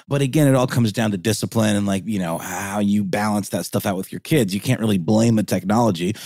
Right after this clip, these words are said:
'cause, as we always say, you can't really put those genies back in their bottles. You can't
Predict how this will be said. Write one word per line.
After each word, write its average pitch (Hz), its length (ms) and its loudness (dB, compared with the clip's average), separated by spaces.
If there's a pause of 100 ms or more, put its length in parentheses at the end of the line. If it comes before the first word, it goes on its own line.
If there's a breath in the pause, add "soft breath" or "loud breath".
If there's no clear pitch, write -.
(140 loud breath)
'cause, 98 120 0
as 95 160 2
we 101 100 2
always 98 220 0
say, 98 100 -2
you 101 140 2
can't - 200 0
really 90 140 -2
put - 320 -2
those 104 240 0 (140)
genies 107 360 4
back 98 300 -2
in 95 100 2
their 92 120 0
bottles. 78 460 0
You 95 100 -4
can't 117 280 0